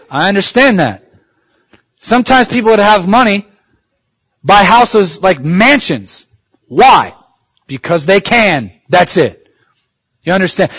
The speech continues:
"Because the eyes of man are never satisfied," the Bible says. Would you like more vacations? Do you want better clothes, recognition? Do you want a pool? I want a pool. Are these,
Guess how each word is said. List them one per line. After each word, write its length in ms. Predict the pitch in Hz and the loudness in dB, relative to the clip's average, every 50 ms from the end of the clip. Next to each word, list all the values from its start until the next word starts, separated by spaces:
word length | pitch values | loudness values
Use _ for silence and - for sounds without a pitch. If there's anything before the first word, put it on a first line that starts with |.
| - - | -10 -4
"Because 300 | - 240 - - 262 247 | -2 -2 0 2 0 2
the 120 | 220 269 262 | 2 4 4
eyes 240 | 262 262 254 196 226 | 4 4 4 2 0
of 120 | 220 202 | 0 0
man 220 | 226 277 285 269 | 2 2 4 4
are 120 | 247 240 240 | 4 4 4
never 200 | 240 240 220 214 | 2 2 2 0
satisfied," 840 | 208 - - 269 294 269 233 202 - - 208 175 151 127 110 101 - - - - - _ _ _ _ | 0 0 0 2 2 2 2 0 0 0 0 0 2 0 -2 -6 -10 -18 -20 -20 -20 _ _ _ _
the 100 | 156 160 | -6 -2
Bible 320 | 156 170 165 156 135 139 | 0 2 2 2 0 -2
says. 540 | 127 - 151 131 110 104 101 - - - _ _ _ _ _ _ _ _ _ _ _ _ _ _ _ _ _ _ _ - | -4 -4 -4 -4 -4 -6 -10 -16 -20 -20 _ _ _ _ _ _ _ _ _ _ _ _ _ _ _ _ _ _ _ -12
Would 120 | 139 156 | -8 -4
you 80 | 175 208 | 0 2
like 200 | 208 220 214 180 | 2 2 2 2
more 220 | 196 208 226 226 | 0 0 0 2
vacations? 680 | 214 214 233 226 - - 240 262 277 - - 202 180 151 | 2 2 2 0 2 2 2 2 2 0 -2 -4 -6 -4
Do 60 | 139 180 | -2 0
you 100 | 196 202 | 2 2
want 240 | 208 202 175 151 | 2 0 0 0
better 260 | 139 208 220 226 220 - | 2 2 4 4 2 2
clothes, 480 | - 202 233 254 262 233 190 165 127 | 0 0 2 4 4 4 4 2 2
recognition? 720 | 170 202 214 - 233 220 180 196 240 277 240 - 170 131 113 | 0 0 0 0 -2 -4 -2 0 0 0 0 -2 -6 -8 -4
Do 60 | 127 | 0
you 80 | 185 196 | 0 2
want 140 | 214 208 190 | 2 2 0
a 20 | |
pool? 280 | - - 254 262 285 277 | 0 0 2 4 4 4
I 120 | 220 262 | 4 4
want 180 | 339 320 247 - | 4 4 2 2
a 40 | |
pool. 340 | 208 214 220 247 262 - - _ _ _ _ _ _ _ _ _ _ _ _ _ _ _ _ _ _ _ _ _ _ _ _ _ _ _ _ _ _ _ _ _ _ _ _ | 2 2 4 2 2 -2 -8 _ _ _ _ _ _ _ _ _ _ _ _ _ _ _ _ _ _ _ _ _ _ _ _ _ _ _ _ _ _ _ _ _ _ _ _
Are 160 | - 220 247 | 0 0 2
these, 400 | 226 294 330 339 311 - - - | 4 4 4 4 4 2 -2 -6